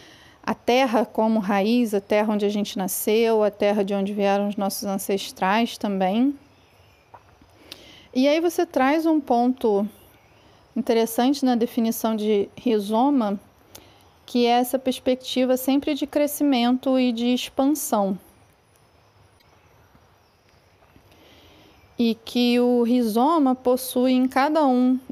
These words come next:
dos seus nós o desejo da diáspora e do contato com outras realidades. Eu achei muito legal também quando você considera que o, os mitos e os ritos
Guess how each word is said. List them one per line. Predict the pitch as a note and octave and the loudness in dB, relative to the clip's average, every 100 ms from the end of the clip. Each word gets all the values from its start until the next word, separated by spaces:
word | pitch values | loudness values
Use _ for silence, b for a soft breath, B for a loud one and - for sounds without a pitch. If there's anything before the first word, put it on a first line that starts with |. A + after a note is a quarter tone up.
| - | -14
dos | A3 A3 | -4 -4
seus | - A3 G#3 | 0 0 0
nós | G#3 A3 C#4 B3 G3+ - - | 0 0 2 0 -2 -8 -8
o | A3+ A#3 | -2 0
desejo | A3 A#3 A3+ G#3 G#3+ A3+ A#3 A#3 | 2 2 2 2 2 2 0 0
da | A3 A3 G#3+ | 2 2 2
diáspora | A3 A#3+ F#3 - - F#3+ F3 F3+ - B B B B B B - | 2 2 2 -2 -2 0 0 -4 -10 B B B B B B -6
e | G#3 G#3 | -2 0
do | G3 G#3 | 0 -2
contato | A3 G#3+ G#3+ G3+ F#3+ G#3+ | -2 -2 0 0 0 -4
com | - G#3+ G#3 - | -4 -2 -2 -2
outras | G#3 A3 C4 B3+ | -2 0 0 0
realidades. | B3+ A#3+ A#3+ E3+ D3+ - - - - - - b b b b b b b b _ - | 0 0 2 0 0 -4 -8 -8 -10 -14 -20 b b b b b b b b _ -2
Eu | G#3 A3 A3 G#3+ G#3 - | 0 2 2 2 2 0
achei | B3 - C4+ | -4 -2 2
muito | B3 D4+ - | 2 0 0
legal | C#4+ A#3+ A#3 C#4+ | 0 2 2 0
também | D4 B3+ B3+ C#4 | 0 2 2 0
quando | C#4 C4 C4+ | 2 2 2
você | B3 C4 C4 - C4 C4 | 2 0 -2 -2 0 0
considera | C4 C4 C4+ A#3 G#3+ A3 C#4 B3+ | 0 -2 -2 0 2 2 2 0
que | - A#3+ | -2 -2
o, | A#3 A#3 | 0 0
os | A#3 A3+ | -4 -2
mitos | A3+ B3 F#4+ - C#4+ A3+ | 0 2 0 0 -2 0
e | A#3+ | 0
os | A#3+ A#3 | 0 -2
ritos | - A#3 C4+ - G3+ F#3+ - - | -2 0 0 -2 -6 -4 -10 -14